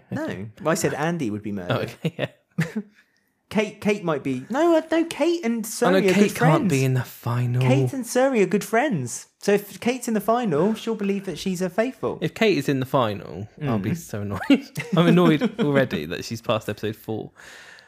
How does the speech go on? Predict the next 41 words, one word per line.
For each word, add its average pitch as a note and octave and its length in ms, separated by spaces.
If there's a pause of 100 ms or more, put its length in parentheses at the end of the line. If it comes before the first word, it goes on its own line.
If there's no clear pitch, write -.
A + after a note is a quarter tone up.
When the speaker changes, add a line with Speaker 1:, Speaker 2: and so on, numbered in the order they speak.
(220)
Speaker 2:
But, - 160
um, G2+ 160
here G2+ 180
we G2 120
are. F#2+ 200 (280)
Speaker 1:
Here B2 140
we B2 80
go. A2+ 340
Speaker 2:
Okay, B2 220
so B2+ 140
that's A2+ 200
your A#2+ 160
predictions - 720
then F#2 240
for - 140
the, G#3 40
Speaker 1:
Well, A3+ 200
yeah, A3+ 180
Speaker 2:
for D3 40
the - 40
Speaker 1:
that's G3+ 160
my G#3+ 60
Speaker 2:
final. G3+ 80
Speaker 1:
predictions F#3+ 340
for D3+ 60
the D3+ 60
next D#3 220
two D#3+ 120
episodes. A#2 640 (140)
Oh F3 200
my A2+ 140
goodness, C3+ 260
we - 40
got F#2+ 120
them A2+ 120
to - 80
watch C#3+ 260
now. C3+ 320
Speaker 2:
We A2 80
have, A#2+ 300
yeah. A#2+ 180